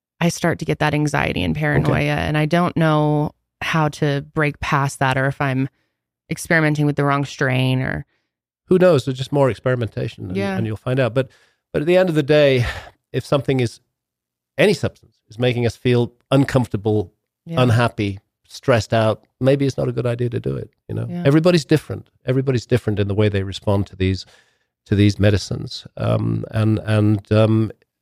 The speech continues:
Speaker 2: i-, if, if I felt again that cannabis wasn't serving me, I would, I would stop it.
Speaker 1: Yeah.
Speaker 2: But right now it works, it works for me.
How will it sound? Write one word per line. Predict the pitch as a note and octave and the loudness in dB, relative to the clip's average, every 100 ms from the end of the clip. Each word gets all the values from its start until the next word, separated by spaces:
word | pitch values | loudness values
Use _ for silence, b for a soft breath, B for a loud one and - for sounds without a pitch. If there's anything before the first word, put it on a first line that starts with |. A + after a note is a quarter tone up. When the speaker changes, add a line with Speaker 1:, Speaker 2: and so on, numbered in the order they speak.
| _ B2 | _ -12
Speaker 2:
i-, | A#2 - | -10 -2
if, | A#2+ - B2+ | -2 0 -2
if | A#2+ | 0
I | A#2 A2+ | 2 2
felt | B2 A2+ | 2 0
again | G2+ A2 A2 | 2 2 4
that | G#2 - | 2 -2
cannabis | G#2+ G#2 G2+ - | -2 0 -2 -2
wasn't | G2 G2 G2+ _ | -2 -2 -6 _
serving | - G2+ G2 F#2+ | -2 0 0 -2
me, | G2+ G2+ | -4 -4
I | G2 G#2 | -6 -8
would, | G2+ G#2 G2+ _ - | -6 -6 -8 _ -12
I | G2+ | -8
would | G#2 G2+ _ | -6 -6 _
stop | - A2+ - | -8 -8 -8
it. | - - _ _ | -14 -14 _ _
Speaker 1:
Yeah. | F3 E3 D#3+ - | -10 -8 -10 -6
Speaker 2:
But | A#2 | 2
right | C3 B2+ | 2 4
now | A#2+ A#2+ | 0 -2
it | A2+ | -2
works, | A2+ G#2+ - | -2 -2 -4
it | G#2+ | -2
works | A2 A#2 - | -2 -2 -4
for | F#2 | -8
me. | F#2+ G#2+ | -6 -10